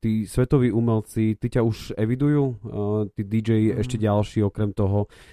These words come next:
Speaker 1: eh, Dona Diabla a podobne. Už sa dostávaš do takýchto štruktúr svojich,
Speaker 2: Tak
Speaker 1: alebo
Speaker 2: nevolám si s Martinom Garrixom, ale,
Speaker 1: <laughs>
Speaker 2: <laughs> ale, ale, ale bolo, bolo, bolo fakt, že super vidieť tie, tú podporu. Keď mi vydal Don Diablo tú skladbu,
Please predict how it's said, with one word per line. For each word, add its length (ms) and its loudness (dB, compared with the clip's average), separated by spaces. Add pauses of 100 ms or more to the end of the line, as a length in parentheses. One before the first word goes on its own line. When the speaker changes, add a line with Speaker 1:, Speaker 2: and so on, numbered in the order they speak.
Speaker 1:
eh, 240 -2
Dona 300 2
Diabla 480 2
a 80 -4
podobne. 560 0
Už 160 -4
sa 80 0
dostávaš 480 0
do 20 0
takýchto 380 -2
štruktúr 560 0
svojich, 480 2
Speaker 2:
Tak 80 -2
Speaker 1:
alebo 320 2
Speaker 2:
nevolám 480 4
si 80 -4
s 80 -2
Martinom 560 0
Garrixom, 560 2
ale, 640 6
Speaker 1:
<laughs> 80 6
Speaker 2:
<laughs> 760 6
ale, 220 6
ale, 240 4
ale 180 6
bolo, 240 8
bolo, 220 4
bolo 300 2
fakt, 260 0
že 80 4
super 400 2
vidieť 260 2
tie, 220 -2
tú 160 -8
podporu. 400 -2
Keď 160 -8
mi 160 -6
vydal 240 -2
Don 160 -2
Diablo 320 0
tú 160 -4
skladbu, 640 4